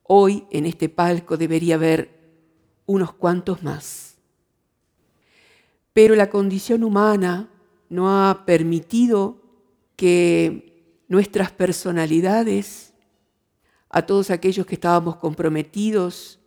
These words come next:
en brindar a la humanidad juntos esa instrucción, no ha permitido que seamos más que tres. Y nosotros,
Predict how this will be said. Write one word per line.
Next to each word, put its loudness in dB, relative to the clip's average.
en 0
brindar 2
a 2
la 4
humanidad 0
juntos -2
esa -4
instrucción, -4
no -2
ha 0
permitido 0
que -4
seamos -4
más -8
que -6
tres. -18
Y 0
nosotros, 0